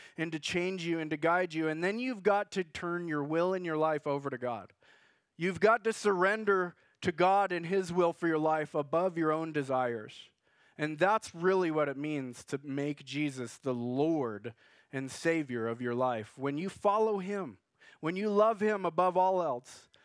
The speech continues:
when you abstain from things that dishonor him, and you do the things that honor him, that is making Jesus our Lord and Savior.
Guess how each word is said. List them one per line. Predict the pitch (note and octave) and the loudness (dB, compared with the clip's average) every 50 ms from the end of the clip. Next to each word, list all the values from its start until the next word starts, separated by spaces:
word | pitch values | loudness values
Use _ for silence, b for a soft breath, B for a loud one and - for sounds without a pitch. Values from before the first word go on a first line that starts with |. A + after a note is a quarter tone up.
| b b b b | b b b b
when | - D#3+ F3+ F#3+ | -2 0 0 0
you | F#3 G3+ A3 A3+ A#3+ - _ _ _ _ _ _ - | 0 0 -2 -2 -2 -6 _ _ _ _ _ _ -2
abstain | F3 F3+ D#3+ - - - - - G#3 A3 A#3 A#3+ B3 A#3+ | -2 -2 -2 -6 -12 -4 0 2 2 2 2 0 -4 -6
from | - - G3+ G3+ F#3+ | -4 -4 -4 -4 -2
things | - - G3+ G3 G3 G3 G3 F#3+ E3 E3 | -2 -2 0 0 0 -2 -4 -8 -4 -2
that | E3+ E3 D#3 D3+ | -2 -2 0 -2
dishonor | E3+ F3 E3 - F3+ F#3 F#3 F#3 F3+ D#3+ | -4 -2 -2 0 0 0 0 -2 -4 -6
him, | D3+ C#3+ B2 B2 B2 B2+ C3+ _ _ b b b b b b b | -6 -6 -8 -10 -10 -14 -16 _ _ b b b b b b b
and | - G3 F#3+ F#3 | -10 -8 -4 -2
you | F3 E3+ | -2 -2
do | D#3+ C#3 F3 F#3+ G3 F#3+ | -2 0 0 0 0 0
the | E3 F3 | -2 -4
things | D3+ - E3+ E3 D#3 D#3 C#3 | -2 -2 -2 -2 -2 -6 -4
that | - D3 D#3 D3+ D3 | -2 0 0 0 0
honor | D3 D3+ D#3 D3 C#3 A#2 | 0 -2 -2 -4 -6 -8
him, | G#2+ A#2+ A2 G2 G2+ _ _ _ _ _ _ _ _ _ _ _ _ _ _ _ _ _ _ | -10 -12 -16 -16 -18 _ _ _ _ _ _ _ _ _ _ _ _ _ _ _ _ _ _
that | - D#3+ F#3 G#3 A3 | 0 2 2 2 2
is | G#3 E3+ E3 | 0 0 -2
making | F#3 F#3 F3+ - - E3 D#3 | -2 -2 -2 -4 -6 -8 -8
Jesus | C#3+ D3+ E3 E3 D#3 C#3+ - - | -4 -4 -2 -2 -2 -2 -2 -2
our | C#3+ C#3 | -2 0
Lord | C#3 C#3 C#3 C#3 | 0 -2 -4 -4
and | C3+ B2+ B2 | -6 -8 -8
Savior. | - C#3 B2+ B2 A#2+ G#2+ F#2 | -8 -8 -6 -6 -6 -8 -10